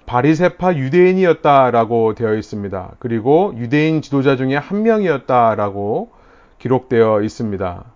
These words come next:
일 절이 다시 한번 읽어보면 이렇습니다. "바리새파 사람 가운데 니고데모라는 사람이 있었다. 그는 유대 사람의 한 지도자였다." 그의 이름을 좀 주목해 보기를 원하는데요. 이 니고데모라는 사람의 이름,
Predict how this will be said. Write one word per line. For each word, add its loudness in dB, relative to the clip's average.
일 2
절이 2
다시 -2
한번 4
읽어보면 0
이렇습니다. -2
"바리새파 2
사람 -2
가운데 0
니고데모라는 0
사람이 -4
있었다. -4
그는 -4
유대 0
사람의 -4
한 -4
지도자였다." 0
그의 4
이름을 4
좀 0
주목해 2
보기를 2
원하는데요. -2
이 -6
니고데모라는 4
사람의 0
이름, -2